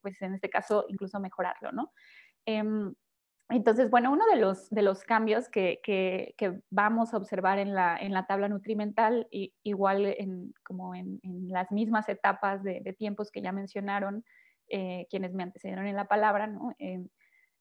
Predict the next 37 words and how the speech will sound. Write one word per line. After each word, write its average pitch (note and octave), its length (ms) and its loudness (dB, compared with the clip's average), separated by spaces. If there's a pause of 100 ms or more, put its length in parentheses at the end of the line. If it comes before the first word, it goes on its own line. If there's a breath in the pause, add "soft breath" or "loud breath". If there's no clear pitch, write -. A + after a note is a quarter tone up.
(120)
eh, G#3 240 -4
es A3+ 180 -2
una B3 240 4
estandarización, A3 1400 0 (160)
eh, G3+ 340 -6
de, F#3+ 280 0
de F#3 140 0
las F#3 180 2
porciones. G3 680 0 (520 soft breath)
Y A3 180 2
bueno, G#3 240 2 (280)
eh, G3+ 280 -10
no A3+ 160 4
les B3 160 8
traje C4 280 8
aquí A#3+ 280 6
una B3+ 240 10
diapositiva A3 760 6
con G#3+ 300 2
todos A#3+ 220 12
los A3+ 160 8
diferentes G#3+ 480 6
tamaños G#3+ 400 2
de G#3 100 6
porción G3+ 480 2
que G#3+ 100 2
me G#3+ 100 2
he A3 40 2
encontrado G#3+ 520 4
porque F#3+ 260 -4
creo G#3 220 0
que G#3+ 260 4
va G3+ 160 6
a G#3+ 60 6
ser G#3 240 0
como G3 480 2
marearlos G3 960 2